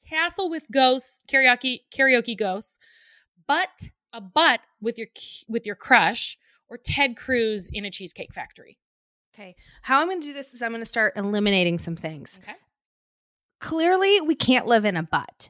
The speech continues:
Speaker 2: There is no
Speaker 1: We cannot.
Speaker 2: love strong enough
Speaker 1: No.
Speaker 2: to say, "Yes, let's go
Speaker 1: I'll
Speaker 2: live
Speaker 1: be
Speaker 2: in
Speaker 1: in
Speaker 2: a
Speaker 1: a butthole.
Speaker 2: butthole."
Speaker 1: Yeah, no, I agree.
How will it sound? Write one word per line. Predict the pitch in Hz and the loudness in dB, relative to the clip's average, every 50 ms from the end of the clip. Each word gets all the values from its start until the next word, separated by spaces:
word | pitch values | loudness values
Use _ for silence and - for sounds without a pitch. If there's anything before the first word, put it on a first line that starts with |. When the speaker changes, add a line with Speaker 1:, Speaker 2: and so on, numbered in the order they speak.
| _ _ - | _ _ 4
Speaker 2:
There | 277 349 427 480 427 | 6 6 6 6 4
is | 262 254 | 2 0
no | 254 254 254 254 240 247 262 285 | -4 -2 2 4 4 4 4 4
Speaker 1:
We | 302 | 2
cannot. | 269 240 202 | 2 2 2
Speaker 2:
love | 202 190 202 220 262 349 392 - - - _ _ _ _ - | 4 6 8 8 6 6 4 0 -12 -20 _ _ _ _ -2
strong | - - - - 254 233 214 220 240 269 | 0 2 4 6 6 6 6 6 4 2
enough | 294 320 330 359 403 415 - - - - | 2 2 4 4 4 2 0 -6 -16 -12
Speaker 1:
No. | 220 208 196 | -10 -8 -4
Speaker 2:
to | 294 294 | 2 4
say, | - 339 285 | 6 6 6
"Yes, | 277 262 294 339 403 370 311 - - - - - - | 4 4 4 6 6 4 4 0 -6 -14 -16 -2 2
let's | 269 302 - - | 4 4 4 6
go | - 403 381 | 4 4 4
Speaker 1:
I'll | 320 | 6
Speaker 2:
live | 294 285 277 | 6 4 4
Speaker 1:
be | 247 | 4
Speaker 2:
in | 247 | 2
Speaker 1:
in | 269 269 | 0 0
Speaker 2:
a | 233 | 2
Speaker 1:
a | 214 | 2
butthole. | 190 226 262 - | 2 2 6 8
Speaker 2:
butthole." | 269 240 - - - 214 170 110 120 - - _ _ | 8 8 8 6 2 0 0 0 -2 -10 -14 _ _
Speaker 1:
Yeah, | - 208 180 160 156 _ | -18 -14 -14 -14 -14 _
no, | 190 185 175 - - 175 _ _ - | -14 -14 -14 -14 -16 -20 _ _ 2
I | 208 214 | 4 6
agree. | 214 208 190 - 180 160 160 165 | 6 4 2 -2 -10 -14 -14 -16